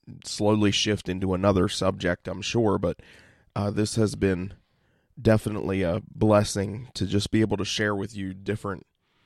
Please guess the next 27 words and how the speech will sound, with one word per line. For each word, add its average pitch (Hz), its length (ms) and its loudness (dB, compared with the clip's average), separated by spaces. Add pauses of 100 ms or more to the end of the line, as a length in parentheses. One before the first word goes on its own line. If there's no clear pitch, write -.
(280)
uh, 110 320 -4 (260)
messages 104 720 0
where, 101 460 0 (640)
you 110 100 0
know, 104 200 2
God's 104 560 4
heart 107 520 2
is 98 240 -6
revealed 98 540 0
towards 101 420 8
us. - 380 -4
And 104 180 -8
God's 139 300 6
heart 147 260 4
towards 127 360 4
sin 107 400 0 (480)
is 110 240 0
one 101 240 -2
thing, 104 400 -14
and 92 180 -8
he 104 140 -6
definitely 110 560 0
disapproves 104 720 0
of 85 120 -4
sin. 80 360 -4
He - 100 -10
definitely 95 800 -4